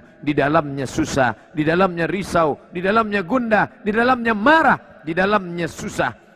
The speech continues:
Maka ketika iman keyakinan datang, maka hilanglah dia.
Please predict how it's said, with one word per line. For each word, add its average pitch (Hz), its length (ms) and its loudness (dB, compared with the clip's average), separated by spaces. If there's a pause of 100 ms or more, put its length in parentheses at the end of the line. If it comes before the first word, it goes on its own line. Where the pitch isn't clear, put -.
(100)
Maka 139 320 -6
ketika 135 640 -6
iman 127 480 -4
keyakinan 120 640 -4
datang, 139 400 2 (320)
maka 117 240 -4
hilanglah 107 800 -4
dia. 117 320 2